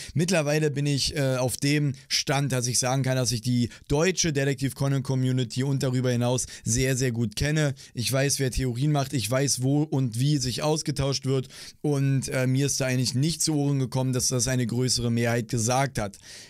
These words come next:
Ganz kurz und knackig, Sonoko ist nicht unwichtig, weil Sonoko die beste Freundin von Ranmori, einer Hauptprotagonistin ist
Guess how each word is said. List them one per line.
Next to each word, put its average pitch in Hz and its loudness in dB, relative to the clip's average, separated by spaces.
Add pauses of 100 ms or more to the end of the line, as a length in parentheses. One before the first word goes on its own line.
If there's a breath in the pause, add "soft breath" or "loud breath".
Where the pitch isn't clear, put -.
Ganz 190 0
kurz 180 2
und 170 -2
knackig, 123 0
Sonoko 170 2
ist 120 0
nicht 165 0
unwichtig, 147 0
weil 131 2
Sonoko 139 0 (260 loud breath)
die 139 0
beste 156 0
Freundin 131 0
von 131 -2
Ranmori, 135 2
einer 139 0
Hauptprotagonistin 139 -2
ist 180 0